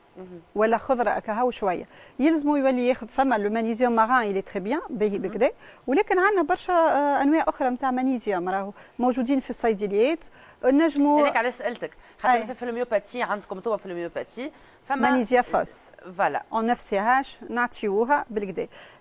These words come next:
Speaker 2: لكن احنا الطبيب هو يعرف وقتاش ينجم يعطي الهوميوباتي، وقتاش يعطي supplementation أكثر من هكاك.
Speaker 1: أنت والحالة نتاع
Speaker 2: أنت
Speaker 1: المريض.
Speaker 2: والحالة نتاع المريض.
Speaker 1: باهي،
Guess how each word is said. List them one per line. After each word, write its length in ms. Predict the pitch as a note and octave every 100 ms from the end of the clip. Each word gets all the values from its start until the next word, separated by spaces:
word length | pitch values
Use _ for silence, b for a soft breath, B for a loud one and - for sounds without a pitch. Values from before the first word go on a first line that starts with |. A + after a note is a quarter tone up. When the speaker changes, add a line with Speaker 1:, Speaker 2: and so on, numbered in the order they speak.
| -
Speaker 2:
لكن 360 | B3+ - B3+
احنا 420 | - - C4 A#3+
الطبيب 340 | - - C4 A#3+
هو 180 | C4 B3
يعرف 380 | B3 C4 B3+
وقتاش 380 | A#3 - B3+ -
ينجم 340 | A3+ A#3 A3+ G#3+
يعطي 240 | A3+ -
الهوميوباتي، 640 | G#3 G#3+ G#3 G3+ - C4+ D4+ B B
وقتاش 380 | A3 A3+ C#4+ -
يعطي 280 | C4+ C4+ A#3
supplementation 720 | - A#3+ A#3 A#3 A#3+ - C#4 -
أكثر 260 | - A#3
من 160 | G#3+ G#3
هكاك. 280 | G3+ - -
Speaker 1:
أنت 200 | B3+ -
والحالة 420 | A3 G#3+ B3 A#3
نتاع 180 | G#3 G#3
Speaker 2:
أنت 100 | -
Speaker 1:
المريض. 120 | B3
Speaker 2:
والحالة 320 | A#3+ - B3
نتاع 180 | A#3 A3
المريض. 320 | G3 F#3+ E3+ -
Speaker 1:
باهي، 200 | F3 D4